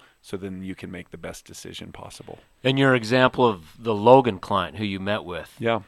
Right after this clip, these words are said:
Speaker 2: who was very, very happy, which we love. I mean, that's ultimately <laughs> why we're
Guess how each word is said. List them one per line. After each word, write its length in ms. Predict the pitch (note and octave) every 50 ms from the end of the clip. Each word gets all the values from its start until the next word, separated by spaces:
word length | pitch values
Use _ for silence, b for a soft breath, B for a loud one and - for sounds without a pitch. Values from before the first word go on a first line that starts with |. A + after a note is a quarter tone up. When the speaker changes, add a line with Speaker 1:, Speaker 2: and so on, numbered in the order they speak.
| _ _ -
Speaker 2:
who 120 | B2 A#2+
was 320 | A2 G#2 G#2 G2+ F#2 -
very, 260 | F#2+ F#2+ B2 B2+ A#2+ A#2+
very 240 | G#2+ A2 G2+ F#2
happy, 560 | F2 G#2 G2 F2+ - - D#2+ D#2+ F#2 G2 A2 - _ _ _ _ _ _ _ _ _ _ _ _
which 260 | _ A#2 A#2 - - -
we 300 | A2+ A#2+ D3 E3+ F3+ F3
love. 640 | E3+ C#3+ C3 B2 A#2 A2 G#2 G2+ G#2 F#2+ - -
I 60 | C#3
mean, 120 | B2 A#2+ B2
that's 340 | C3+ C3+ - - - - - -
ultimately 500 | - - - - C3+ B2 A#2 A2 B2 A2
<laughs> 100 | A2+ G#2+
why 140 | D#3 - C3+ A#2+
we're 60 | A2